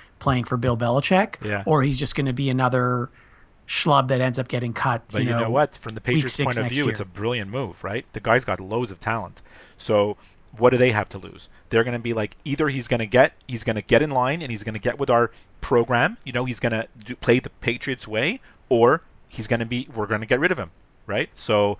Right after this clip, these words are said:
Speaker 2: from their point of view, they don't care. And Michael Floyd, I guess, I don't know what he's thinking, but
Speaker 1: Well, he's just happy to be on a team,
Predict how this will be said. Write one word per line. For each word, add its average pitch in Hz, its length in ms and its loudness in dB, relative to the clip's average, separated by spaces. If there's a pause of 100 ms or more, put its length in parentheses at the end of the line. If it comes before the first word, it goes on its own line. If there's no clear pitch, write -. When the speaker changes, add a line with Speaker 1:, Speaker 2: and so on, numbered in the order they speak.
(240)
Speaker 2:
from 113 220 -6
their 131 180 4
point 135 180 -4
of 110 60 -10
view, 110 140 -8
they 110 100 -2
don't 113 160 -10
care. 170 300 2
And 107 240 -8
Michael 120 240 -2
Floyd, 143 400 4
I 104 80 0
guess, 107 360 -2
I - 80 -10
don't 120 120 -10
know 110 80 -6
what 104 140 -8
he's 180 200 -6
thinking, 104 440 -10 (200)
but 101 220 -8 (1080)
Speaker 1:
Well, 127 160 2
he's 127 220 -4
just - 160 -2
happy 139 240 0
to 131 80 -6
be 143 160 -2
on 127 100 -2
a 120 60 -6
team, 185 400 -2